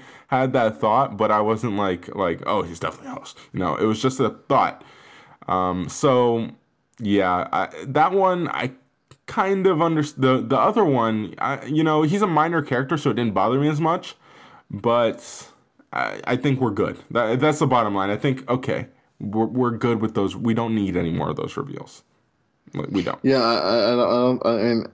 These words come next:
Speaker 2: personally, I really like, um, he's a Hemsworth brother. I don't have his name pulled up. Let me go ahead and pull it up. Um, but I do like Ashley as a character. I mean, and I
Speaker 1: Yeah.
Speaker 2: really like the fact that they kinda changed him in this character,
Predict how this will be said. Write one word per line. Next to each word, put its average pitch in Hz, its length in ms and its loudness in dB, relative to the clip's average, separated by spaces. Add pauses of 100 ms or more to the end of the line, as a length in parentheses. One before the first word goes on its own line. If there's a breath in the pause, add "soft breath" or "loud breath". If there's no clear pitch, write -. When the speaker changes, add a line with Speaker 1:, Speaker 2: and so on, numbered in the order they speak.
(600 loud breath)
Speaker 2:
personally, 165 340 2
I 101 60 2
really 131 300 4
like, 113 380 2
um, 95 540 0 (1000)
he's 120 160 -2
a 104 40 2
Hemsworth 104 440 0
brother. 95 220 2
I 98 40 2
don't 107 160 2
have 104 240 -2
his 90 160 0
name 92 380 0
pulled 85 280 -6
up. 85 80 -4
Let 90 100 -2
me 92 80 -2
go 95 80 0
ahead 90 140 0
and 85 100 -6
pull 87 220 0
it 87 60 2
up. 85 200 0 (320 loud breath)
Um, 101 520 2
but - 140 -2
I 110 80 2
do 131 280 0
like 151 280 2
Ashley 110 400 0
as 87 80 2
a 85 60 0
character. 98 520 0
I - 20 0
mean, 87 140 0
and 87 160 2
I 92 60 2
Speaker 1:
Yeah. 85 240 0
Speaker 2:
really 143 160 4
like 117 200 2
the 98 60 -12
fact 101 240 0
that 90 80 0
they 87 100 0
kinda 90 220 -2
changed 98 340 -2
him 90 60 0
in 90 80 0
this 95 140 0
character, 92 360 0